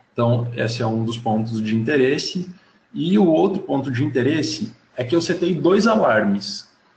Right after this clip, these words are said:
Um deles envia e-mail quando a temperatura da C P U aumenta demais, e o outro muda, é, algumas labels do sistema para filtrar dispositivos,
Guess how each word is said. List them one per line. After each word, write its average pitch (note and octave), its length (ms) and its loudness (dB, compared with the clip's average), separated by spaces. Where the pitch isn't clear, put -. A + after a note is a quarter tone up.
Um E3+ 220 4
deles F#3+ 320 4
envia E3 380 2
e-mail D#3 540 2
quando C#3+ 300 0
a C#3+ 60 0
temperatura C3 720 0
da A#2+ 140 -2
C B2 160 -6
P B2+ 180 -2
U B2 240 0
aumenta A2+ 400 -2
demais, C#3 720 -4
e E3 140 0
o G3+ 120 4
outro F#3+ 320 4
muda, F3+ 720 0
é, C3+ 680 -2
algumas C#3 360 -4
labels C#3 520 2
do A#2 100 -2
sistema A#2 640 -2
para G#2+ 240 0
filtrar A2+ 480 -2
dispositivos, - 1000 -4